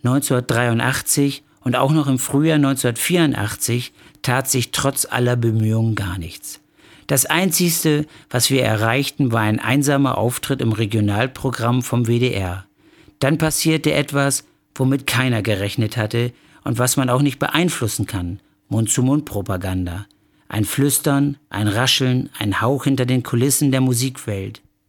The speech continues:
Unsere Single wurde als ganz geheimer Geheimtipp von D J zu D J weitergereicht.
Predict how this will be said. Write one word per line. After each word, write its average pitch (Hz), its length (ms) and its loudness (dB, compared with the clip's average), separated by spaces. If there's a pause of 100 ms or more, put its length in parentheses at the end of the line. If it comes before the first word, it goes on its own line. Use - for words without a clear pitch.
Unsere 113 240 -2
Single 139 420 2
wurde 135 180 2
als 135 240 0
ganz 160 300 0
geheimer 160 480 2
Geheimtipp 135 540 -2
von 101 200 -4
D 110 120 -2
J 120 320 0
zu - 120 0
D 151 160 0
J 104 300 -2
weitergereicht. 92 840 -8